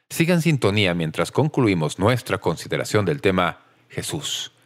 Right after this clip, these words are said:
el que suple sus necesidades. Y permítame recordarle que usted puede obtener el recurso del mes,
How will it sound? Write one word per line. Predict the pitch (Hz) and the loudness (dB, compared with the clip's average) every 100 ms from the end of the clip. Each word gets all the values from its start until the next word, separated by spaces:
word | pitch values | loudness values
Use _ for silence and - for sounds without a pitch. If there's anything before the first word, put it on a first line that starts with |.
| _ - | _ -6
el | 92 78 | -6 -6
que | - | -8
suple | - 120 98 80 | 0 0 2 -2
sus | - - | -2 -8
necesidades. | 78 - 78 78 69 65 62 - - _ _ _ _ _ _ _ _ _ _ | -8 -8 -8 -6 -6 -8 -12 -12 -16 _ _ _ _ _ _ _ _ _ _
Y | 135 127 120 _ _ _ _ - | 2 4 2 _ _ _ _ 0
permítame | 139 180 - 196 | 2 2 0 2
recordarle | 165 160 - 85 90 85 76 65 - _ _ - | 2 2 0 0 0 0 -4 -10 -12 _ _ -2
que | |
usted | 113 - 175 | 0 2 -2
puede | - 147 143 | 2 2 2
obtener | 139 92 85 | 0 -4 0
el | 104 92 | 0 0
recurso | 85 - 95 - | -4 -2 -2 -2
del | 95 | -4
mes, | 95 95 87 - | -4 -4 -6 -12